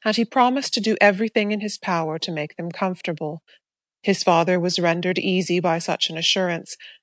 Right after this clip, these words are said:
and Mister John Dashwood had then leisure to consider how much there might prudently be in his power to do for them.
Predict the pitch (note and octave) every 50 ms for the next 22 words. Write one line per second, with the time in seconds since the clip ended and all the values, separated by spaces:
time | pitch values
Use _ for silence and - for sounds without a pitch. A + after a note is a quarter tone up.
0 | _ _ - A3+ A3+ A#3 A#3 A3 - A#3+ A3 G3+ A3+ G#3+ G#3+ G#3+ G#3+ F#3 G3+ G3
1 | F#3+ F#3+ - - - G3+ G3 F#3 F#3+ F#3+ F#3 F#3+ F3 E3+ F#3 F3+ F3+ F3+ F3+ F#3+
2 | F#3 F#3+ F3+ E3+ D#3+ D#3+ - - E3+ - E3+ E3+ - - G3+ F#3 F3 D#3+ E3 E3+
3 | - F3+ E3+ E3+ F3+ G#3 A#3 - - - - - E3+ E3 E3+ E3+ E3 - - -
4 | - - C4 A#3+ G#3+ F3+ - F3+ D#3+ D#3+ D3+ F3+ E3+ D#3+ D#3 E3+ F3 E3+ - -
5 | - F3+ E3 D3+ C#3+ D3 D#3 - - E3 F3+ F#3+ G3 F#3+ - E3 D3+ D3 D3+ C#3+
6 | C#3 D3 D#3+